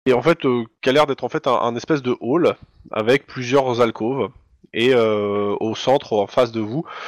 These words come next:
il y a l'air d'avoir une autre pièce avec, euh, une femme, euh, qui a l'air de, euh, de prier en fait, hein, pour le coup. Et elle est entourée par quatre, euh, jeunes hommes athlétiques, euh, tous, euh, en tunique blanche.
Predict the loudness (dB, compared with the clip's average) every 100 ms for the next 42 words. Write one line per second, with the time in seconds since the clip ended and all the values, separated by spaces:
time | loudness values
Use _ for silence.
0 | -12 -8 0 4 4 4 0 2 -2 -2
1 | 0 0 0 0 0 0 0 2 2 0
2 | -2 -2 -6 -8 -18 -20 -8 -6 -4 2
3 | 4 4 0 0 0 -2 -4 -4 -4 -4
4 | -6 -2 0 0 -2 -2 -2 -4 -8 -16
5 | -20 _ _ _ _ -10 -6 -4 -2 0
6 | 0 0 0 -4 -4 -10 -12 -8 -4 -4
7 | -6 -12 -14 -20 -4 4 4 4 0 0
8 | 0 2 0 0 -4 -4 -2 -4 -2 0
9 | 2 0 -2 -4 0 0 2 -2 -2 -8
10 | -12 -18 -8 0 0 0 -8 -18 -16 -18
11 | -16 -6 -4 -4 -2 2 4 4 2 0
12 | -2 -2 -4 -4 -6 -8 -10 -4 -2 -2
13 | -6 -14